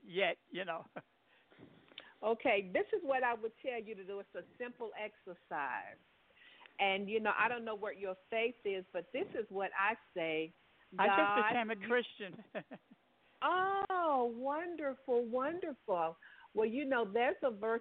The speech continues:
Speaker 2: in the Bible, and it's a universal law of sowing and reaping. And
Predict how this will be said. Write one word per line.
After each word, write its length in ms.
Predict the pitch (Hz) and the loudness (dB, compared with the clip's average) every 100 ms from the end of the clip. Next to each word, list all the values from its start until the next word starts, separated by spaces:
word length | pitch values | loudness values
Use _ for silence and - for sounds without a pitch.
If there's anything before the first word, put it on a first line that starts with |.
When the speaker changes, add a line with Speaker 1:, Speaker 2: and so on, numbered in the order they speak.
| 233 | -2
Speaker 2:
in 80 | 214 | -2
the 100 | 185 | -2
Bible, 520 | 190 196 247 240 202 | 2 4 4 2 -4
and 180 | 196 208 | -6 -6
it's 180 | 208 | -6
a 60 | 185 | -6
universal 760 | 180 214 208 185 202 208 - 190 | -6 -6 -6 -4 -4 -4 -4 -2
law 400 | 196 202 220 190 196 | 2 2 2 0 -8
of 60 | 180 - _ _ | -12 -16 _ _
sowing 480 | 220 220 220 214 208 196 | -2 0 -2 -4 -6 -6
and 320 | 196 190 175 | -8 -8 -2
reaping. 680 | 208 262 - - 127 101 - - _ - - - - | 0 0 -4 -8 -10 -10 -16 -20 _ -20 -20 -20 -2
And 220 | 190 202 | 0 0